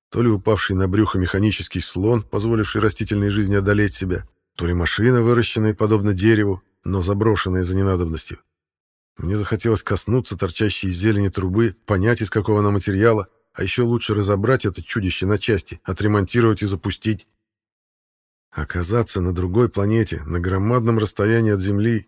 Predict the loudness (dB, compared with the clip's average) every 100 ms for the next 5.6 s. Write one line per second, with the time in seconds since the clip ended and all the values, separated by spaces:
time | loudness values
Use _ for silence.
0 | _ -10 -4 -2 2 2 2 0 0 2
1 | 0 2 2 2 2 4 4 2 0 2
2 | 4 4 2 -2 _ _ -4 0 2 2
3 | 2 _ 2 4 4 2 2 2 2 2
4 | 2 2 0 0 0 2 2 4 4 4
5 | 0 0 2 2 0 -10